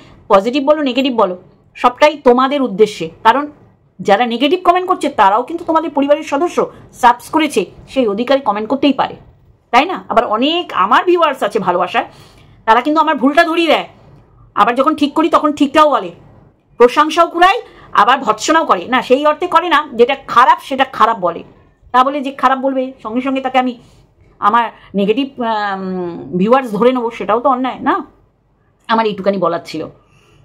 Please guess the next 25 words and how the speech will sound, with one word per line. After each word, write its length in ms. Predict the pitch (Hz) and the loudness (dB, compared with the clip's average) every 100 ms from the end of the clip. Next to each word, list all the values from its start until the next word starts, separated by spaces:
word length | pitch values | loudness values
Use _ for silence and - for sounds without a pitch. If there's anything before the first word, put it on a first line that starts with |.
| _ | _
এইটুকানি 360 | 165 160 196 247 | -8 -4 -2 -2
বলার 280 | 185 180 180 | -2 -2 -4
ছিল। 180 | - 233 415 415 - _ _ _ | 0 2 0 -4 -18 _ _ _
তা 120 | 165 | -6
বলে 140 | 156 165 | -4 -4
কি 120 | 214 | -6
তোমরা 240 | 208 202 | -4 -2
কোথাও 240 | 214 220 226 | -4 -2 -2
বেরোবে 280 | 190 190 247 | -2 0 -2
না? 220 | 330 220 | -4 -8
তা 140 | 180 165 | -4 -4
বলে 140 | 175 | -4
কি 100 | 185 | -6
পোষ্য 360 | 247 180 - 208 | -6 -6 -4 -6
থাকলে 300 | 208 185 190 | -4 -4 -4
কোথাও 260 | 196 190 | -6 -6
বেরোনো 280 | 196 165 185 | -4 -4 -6
যায় 220 | 185 208 | -2 -2
না? 120 | 269 330 - _ _ - | -2 -6 -12 _ _ -6
অনেকেই 460 | 196 240 302 320 294 | -4 -2 0 0 0
আছে 300 | 220 - 165 | -2 -4 -2
জানো 200 | 226 311 | 0 0
তো, 260 | 302 175 - | 0 -2 -2
দেখায় 400 | 180 220 247 285 | 0 2 2 2
না, 220 | 262 151 | 0 -6